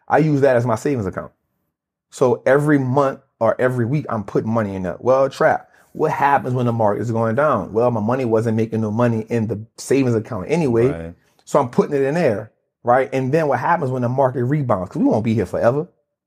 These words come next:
Speaker 1: We won't be here forever. What happens when the market rebounds? Well,
Speaker 2: Talk to people about realized losses versus unrealized losses.
Speaker 1: Okay.
Speaker 2: 'Cause I
Speaker 1: Oh,
Speaker 2: think
Speaker 1: that's
Speaker 2: this
Speaker 1: good.
Speaker 2: really messes
Speaker 1: That's
Speaker 2: with
Speaker 1: good.
Speaker 2: people.
Speaker 1: That's good. That's good. So, an unrealized loss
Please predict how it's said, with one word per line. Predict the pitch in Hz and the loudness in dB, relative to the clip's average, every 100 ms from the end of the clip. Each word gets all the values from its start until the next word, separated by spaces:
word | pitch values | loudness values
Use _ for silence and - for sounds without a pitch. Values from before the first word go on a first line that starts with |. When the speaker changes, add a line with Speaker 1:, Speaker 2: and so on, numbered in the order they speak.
| _ _ _ _ _ | _ _ _ _ _
Speaker 1:
We | - | -4
won't | - 123 | 0 2
be | 117 | 2
here | 107 | 2
forever. | 92 85 151 151 - _ _ | 0 2 2 0 -6 _ _
What | - 135 | -2 0
happens | 151 135 123 | 0 -4 -4
when | 120 | -4
the | 110 | -2
market | 113 104 107 | -2 -4 -4
rebounds? | 107 92 87 82 _ _ _ _ _ | -4 -6 -8 -14 _ _ _ _ _
Well, | 107 104 131 | -6 -2 -2
Speaker 2:
Talk | 170 190 | -4 -6
to | 185 | -4
people | 180 147 | -2 0
about | 113 107 - _ _ _ - | 2 2 0 _ _ _ -12
realized | 104 120 143 131 117 107 90 | -2 2 4 6 4 4 0
losses | 101 98 107 85 | 0 0 -2 -8
versus | 92 92 92 - - | -8 -10 -10 -14 -10
unrealized | 107 110 101 90 85 80 78 - | -4 -2 -4 -6 -8 -10 -12 -12
losses. | 82 82 | -12 -4
Speaker 1:
Okay. | 147 - 151 | -2 2 2
Speaker 2:
'Cause | 185 95 | 0 0
I | 110 | 0
Speaker 1:
Oh, | |
Speaker 2:
think | 120 123 | 2 -2
Speaker 1:
that's | 92 | 0
Speaker 2:
this | 123 131 123 | 0 2 2
Speaker 1:
good. | 107 | 0
Speaker 2:
really | 113 123 113 | 0 0 0
messes | 101 117 127 | -2 -2 -2
Speaker 1:
That's | 127 | 0
Speaker 2:
with | 139 | 0
Speaker 1:
good. | 139 | 0
Speaker 2:
people. | 127 | 0
Speaker 1:
That's | 131 | -2
good. | 127 143 135 | 2 2 2
That's | 131 131 | 0 2
good. | 135 135 117 - _ _ | 2 2 2 -4 _ _
So, | - 165 147 139 - | -4 2 2 2 0
an | 156 | 0
unrealized | 180 156 143 135 127 120 120 120 | 0 2 2 2 0 0 -2 0
loss | 117 113 117 | 2 2 0